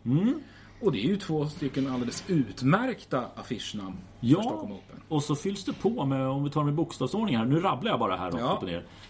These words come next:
Speaker 1: Rado Albot, Magnus Tidman har fått honom till
Speaker 2: Mm.
Speaker 1: Sverige. Andujar.
Speaker 2: Kan vi ha och mista.
Speaker 1: Ja, men det är succémannen från New York.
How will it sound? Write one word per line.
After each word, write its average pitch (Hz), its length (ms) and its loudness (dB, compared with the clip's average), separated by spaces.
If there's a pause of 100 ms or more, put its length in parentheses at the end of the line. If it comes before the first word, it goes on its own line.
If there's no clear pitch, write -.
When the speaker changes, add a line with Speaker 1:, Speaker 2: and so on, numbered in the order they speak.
(200)
Speaker 1:
Rado 202 300 4
Albot, 202 480 -4 (180)
Magnus 117 260 -2
Tidman 123 320 0
har 135 80 0
fått - 220 -2
honom 120 160 -2
till 120 140 0
Speaker 2:
Mm. 156 160 4
Speaker 1:
Sverige. 90 220 0 (520)
Andujar. 175 640 2
Speaker 2:
Kan 127 140 -8
vi 143 80 -6
ha 127 100 -8
och 110 100 -8
mista. 110 360 -10 (160)
Speaker 1:
Ja, 147 500 2
men 139 100 4
det 131 60 2
är 127 200 2
succémannen 151 840 0
från 135 180 0
New 143 80 0
York. 147 260 2